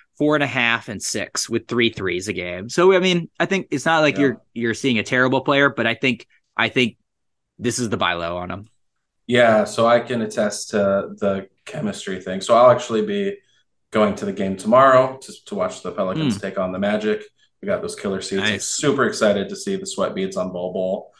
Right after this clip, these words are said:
Speaker 2: Um, but yeah, during the game
Speaker 1: <laughs>
Speaker 2: yesterday, Brandon Ingram, your boy, he can be a little bit of a black hole at times, and he's, he's looked to be looking for a shot a little bit more. Um, you know, when the Pelicans were at their best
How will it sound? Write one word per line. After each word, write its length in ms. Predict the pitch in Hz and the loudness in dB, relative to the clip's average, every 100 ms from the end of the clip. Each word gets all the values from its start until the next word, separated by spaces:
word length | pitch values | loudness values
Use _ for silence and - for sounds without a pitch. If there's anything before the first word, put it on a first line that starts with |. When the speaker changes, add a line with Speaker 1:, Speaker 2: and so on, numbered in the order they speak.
| - _ _ - | -20 _ _ -4
Speaker 2:
Um, 460 | 98 92 90 87 - _ _ _ | -2 -2 -4 -8 -16 _ _ _
but 180 | 160 160 | 6 6
yeah, 220 | 190 135 | 6 4
during 240 | - 160 190 | 4 2 4
the 100 | 180 | 4
game 260 | 170 160 | 2 2
Speaker 1:
<laughs> 60 | 127 | 0
Speaker 2:
yesterday, 540 | - 120 117 117 113 - _ - | -2 0 2 2 -2 -8 _ 0
Brandon 420 | 160 196 214 170 | 2 4 4 2
Ingram, 400 | 143 135 117 107 | 0 0 0 0
your 220 | 113 139 110 | 0 0 -2
boy, 340 | 95 92 92 - _ _ | -4 -4 -6 -12 _ _
he 200 | - 196 | -2 -2
can 240 | 262 240 | 0 0
be 160 | 220 208 | 6 6
a 60 | |
little 360 | 185 139 143 180 | 6 6 4 4
bit 140 | 175 | 2
of 140 | 165 147 | 0 2
a 100 | 143 | 4
black 300 | 127 120 120 | 4 4 0
hole 240 | 123 113 | -2 -2
at 80 | 101 | -2
times, 360 | 104 95 104 104 | -2 -2 -2 -2
and 180 | 117 | -2
he's, 340 | 139 147 - - | -2 -4 -6 -12
he's 300 | 143 143 131 | -6 -6 -2
looked 400 | 143 160 160 - - _ _ | 4 4 2 -10 -16 _ _
to 80 | 135 | -4
be 120 | 120 | 0
looking 320 | 120 120 123 | 0 -2 -4
for 160 | 120 113 | -2 -2
a 40 | |
shot 380 | 110 117 113 101 | 2 4 4 2
a 40 | |
little 200 | 107 110 | 0 0
bit 160 | 107 98 | -2 0
more. 600 | 113 120 117 117 113 - _ - | 2 4 6 4 0 -6 _ -8
Um, 600 | 98 98 98 95 98 - _ | -4 -2 -4 -6 -8 -12 _
you 100 | 113 | -2
know, 100 | 110 | 0
when 100 | 107 | 0
the 60 | 107 | 0
Pelicans 380 | 120 110 117 107 | 0 0 -2 0
were 100 | 101 | 0
at 120 | 98 | 0
their 120 | 98 | 0
best 480 | 104 101 - - | 0 0 -2 -16